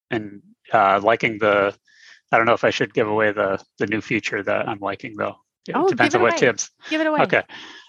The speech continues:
Speaker 1: All right. The, uh, multiple tabs in Run S Q L scripts.
Speaker 2: Oh, yeah.
Speaker 1: So,
Speaker 2: Yeah.
Speaker 1: yeah.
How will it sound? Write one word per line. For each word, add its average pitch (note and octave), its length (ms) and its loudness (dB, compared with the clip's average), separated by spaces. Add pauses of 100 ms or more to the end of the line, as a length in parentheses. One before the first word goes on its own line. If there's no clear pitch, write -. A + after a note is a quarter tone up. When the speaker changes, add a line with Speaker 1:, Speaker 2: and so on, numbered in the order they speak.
Speaker 1:
All B2 100 4
right. A2+ 160 2
The, B2 200 4
uh, A#2 100 4
multiple C3+ 360 2
tabs A2+ 480 2
in G#2 80 -14
Run G#2+ 180 -4
S G#2 120 -6
Q - 160 -6
L F#2+ 60 -2
scripts. - 580 -12 (640)
Speaker 2:
Oh, E4+ 340 2
yeah. A#4 260 4
Speaker 1:
So, - 180 -2 (120)
Speaker 2:
Yeah. E4 120 2
Speaker 1:
yeah. - 160 2